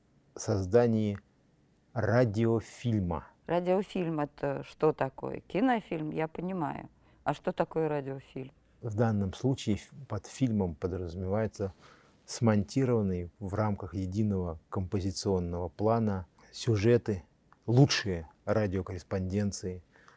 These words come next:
Speaker 1: лучшие репортажи, лучшие информационные материалы, которые прозвучали – по Ленинградскому радио за период с сорок первого по сорок четвертый год.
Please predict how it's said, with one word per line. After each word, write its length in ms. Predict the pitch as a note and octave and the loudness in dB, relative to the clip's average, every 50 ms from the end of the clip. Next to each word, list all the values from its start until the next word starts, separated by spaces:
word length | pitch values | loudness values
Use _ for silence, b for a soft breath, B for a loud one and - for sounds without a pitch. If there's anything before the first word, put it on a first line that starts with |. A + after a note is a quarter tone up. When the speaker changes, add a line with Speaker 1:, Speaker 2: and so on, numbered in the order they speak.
| b b | b b
Speaker 1:
лучшие 800 | - G#2 G2+ B2+ B2+ - - - A#2+ G#2+ F#2+ F#2 F2+ F2+ - - _ | -4 0 2 2 2 0 0 0 2 2 2 2 0 -2 -6 -10 _
репортажи, 800 | - A2 G#2 G2 - G2+ F#2 F2+ - - G#2 A2 A2 F#2+ G2 F#2+ | -4 -4 -4 -2 -2 -4 -4 -4 -2 -2 -2 -2 -2 -2 -2 -2
лучшие 580 | F2+ F2 G2 G#2+ - - - G2 F2+ F2+ F2 E2 - _ _ _ _ - - _ | 0 0 0 -2 -4 -4 -4 -4 -4 -4 -6 -10 -14 _ _ _ _ -20 -12 _
информационные 760 | - G#2 - - F#2+ F#2+ F#2+ - - - A2+ G#2 G2 F#2 F#2 | -6 -4 -4 -2 -2 -2 -4 -4 -2 0 0 2 2 0 -2
материалы, 580 | F2 F2+ F2 - G2 F2+ F#2 G#2 A2+ A2 G#2 G2 | -2 -6 -8 -8 -8 -4 0 0 0 2 0 -2
которые 460 | - G2 F2 - F#2+ F2+ F2 F2+ E2+ | -4 -8 -8 -6 -6 -4 -4 -6 -8
прозвучали – 760 | - - F#2+ F2 F2+ F#2 F2+ - - G2+ G2 F#2 F2+ F#2+ F2+ - b b b b b b b b _ _ - | -8 -8 -8 -8 -8 -10 -10 -8 -6 -6 -6 -6 -6 -10 -14 -18 b b b b b b b b _ _ -2
по 100 | A2+ G#2+ | 0 0
Ленинградскому 760 | G2 F#2 F#2 F#2 F2+ F2+ F#2 G2 F#2 - - - F#2+ F#2 F#2+ | 0 -2 -4 -4 -4 -4 -2 -2 -4 -4 -6 -8 -6 -6 -4
радио 440 | G2 G#2+ A2 G2+ F#2+ F#2+ F2+ F2 E2 - _ _ _ _ _ _ | -4 -4 -4 -4 -4 -6 -8 -8 -10 -14 _ _ _ _ _ _
за 500 | D#3+ B2+ G2 F2+ G2 G2 F#2+ F2+ F2 E2 - _ _ _ _ _ _ _ | -8 -8 -6 -4 -4 -4 -4 -6 -8 -12 -16 _ _ _ _ _ _ _
период 440 | _ G#2 F#2+ F#2 G2 F#2+ F#2 F#2 - | _ -6 -4 -4 -4 -6 -6 -8 -10
с 20 | - | -10
сорок 300 | - - G2 F#2 - _ | -8 -8 -8 -8 -8 _
первого 240 | - G#2 G#2 G2+ | -4 -4 -4 -4
по 100 | F2 - | -6 -8
сорок 280 | F#2+ - - G2 F#2+ - | -12 -10 -10 -10 -10 -10
четвертый 500 | - - - - F#2+ F#2 F2+ _ G2+ G2+ | -14 -18 -14 -12 -12 -12 -12 _ -14 -14
год. 180 | - - G2+ | -14 -14 -16